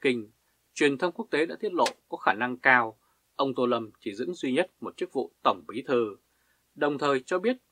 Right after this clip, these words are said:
việc bầu lại Chủ tịch nước sẽ diễn ra tại kỳ họp thường niên của Quốc hội trong tháng mười năm hai nghìn không trăm hai mươi tư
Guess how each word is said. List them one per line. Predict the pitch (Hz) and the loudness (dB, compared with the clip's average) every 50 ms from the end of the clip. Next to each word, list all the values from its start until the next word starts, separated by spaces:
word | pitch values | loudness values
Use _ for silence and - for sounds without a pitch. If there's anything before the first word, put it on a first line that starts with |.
| _ _ - | _ _ -4
việc | 120 135 139 - _ | -2 -2 -2 0 _
bầu | 135 123 123 | 0 2 4
lại | 123 123 - - - _ | 6 4 4 4 -2 _
Chủ | - 131 - | -6 -6 -6
tịch | 101 87 _ | -6 -8 _
nước | 123 156 202 214 _ _ _ _ | -4 -4 -4 -4 _ _ _ _
sẽ | _ - - | _ -12 -4
diễn | 156 165 175 180 | -2 -2 -2 0
ra | 170 175 165 160 | 2 4 2 2
tại | - - _ | 2 -4 _
kỳ | 131 107 | -12 -8
họp | - 104 90 _ _ _ _ | -8 -8 -10 _ _ _ _
thường | - - 123 95 98 | -4 -4 -4 -4 -4
niên | 107 131 147 143 - _ _ _ | -6 -4 -4 -4 -6 _ _ _
của | - 107 | -16 -14
Quốc | - - 165 175 | -6 -4 -4 -4
hội | - 127 113 - - _ _ _ _ _ _ | -2 -4 -4 -4 -6 _ _ _ _ _ _
trong | - 147 127 | -4 -4 -4
tháng | 117 127 131 147 147 | -2 -6 -8 -4 -2
mười | 131 113 98 80 - _ _ | 0 0 0 -2 -4 _ _
năm | - 127 123 | -12 -12 -6
hai | 123 131 127 | -2 -2 0
nghìn | 120 113 101 82 - _ | 0 0 -4 -4 -6 _
không | _ - - - 120 110 | _ -10 -6 -6 -6 -4
trăm | 110 - 120 101 - | -2 -2 -2 -2 -2
hai | - 107 | -12 -14
mươi | - | -8
tư | - 110 104 101 90 | -6 -6 -6 -6 -10